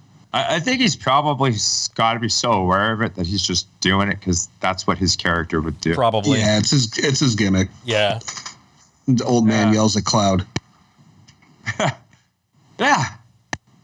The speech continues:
Speaker 1: Or Burger Towel flying in the sky. One or the other. You decide.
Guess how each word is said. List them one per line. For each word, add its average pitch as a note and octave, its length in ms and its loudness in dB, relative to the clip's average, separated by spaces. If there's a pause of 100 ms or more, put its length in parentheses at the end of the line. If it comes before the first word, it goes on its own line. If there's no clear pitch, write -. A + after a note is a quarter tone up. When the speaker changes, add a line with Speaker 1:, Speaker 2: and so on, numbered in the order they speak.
(1300)
Speaker 1:
Or F#3+ 160 0
Burger F#3 300 0
Towel D3 260 2
flying C3 340 2
in B2+ 60 0
the A2+ 80 0
sky. F2 460 0
One A2+ 180 2
or A#2+ 100 0
the G#2+ 140 2
other. F#2 200 0
You G2+ 140 0
decide. E2+ 440 -2